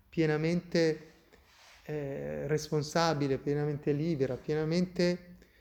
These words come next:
eh, con una vita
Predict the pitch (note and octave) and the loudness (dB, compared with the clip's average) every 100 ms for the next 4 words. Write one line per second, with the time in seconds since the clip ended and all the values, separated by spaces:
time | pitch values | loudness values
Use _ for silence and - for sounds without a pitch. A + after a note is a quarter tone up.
0 | _ _ _ D3 C#3 C3+ C3+ C3+ C3 B2+ | _ _ _ -4 -2 0 0 -2 -2 -4
1 | B2+ B2+ C3+ G#3 - - _ _ _ _ | -4 -6 -8 -14 -18 -20 _ _ _ _
2 | _ D#3+ D#3 D3 D3+ - D3+ D3 C3+ E3 | _ 0 0 2 0 0 -2 0 0 -2
3 | F3+ F#3 F#3 G3+ - | 0 2 0 -2 -14